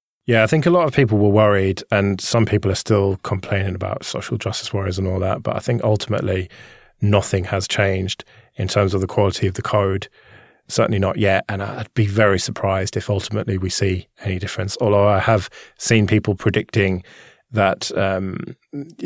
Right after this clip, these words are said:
Linus will step down this year for good and he'll leave and then it'll just be Greg in charge. So who knows? But somehow I don't think so.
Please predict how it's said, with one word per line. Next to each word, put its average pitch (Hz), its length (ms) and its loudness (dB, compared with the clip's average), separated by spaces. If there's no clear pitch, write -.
Linus 98 320 2
will 98 180 0
step - 340 -2
down 98 460 2
this - 260 -2
year 95 420 0
for - 180 -6
good 95 440 0
and 95 160 0
he'll 95 100 -2
leave 95 400 0
and 92 100 -4
then 92 100 -2
it'll 98 140 -4
just - 220 -6
be 107 60 -2
Greg 98 280 0
in 92 80 -4
charge. 95 420 -4
So 95 360 -4
who 110 180 6
knows? 95 300 2
But - 160 -2
somehow 98 380 2
I 95 80 0
don't 98 200 -4
think 98 180 -8
so. 92 240 -6